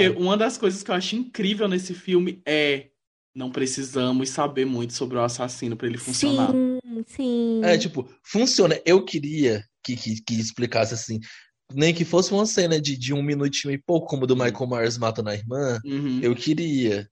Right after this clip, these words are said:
Speaker 3: assim, que tivesse esse mínimo. Mas é uma característica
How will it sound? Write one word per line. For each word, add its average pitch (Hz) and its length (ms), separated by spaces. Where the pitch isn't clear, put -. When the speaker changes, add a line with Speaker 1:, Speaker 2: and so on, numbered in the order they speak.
Speaker 3:
assim, 110 240
que 110 100
tivesse 120 300
esse 147 240
mínimo. 151 760
Mas 156 260
é 170 40
uma 156 120
característica 143 880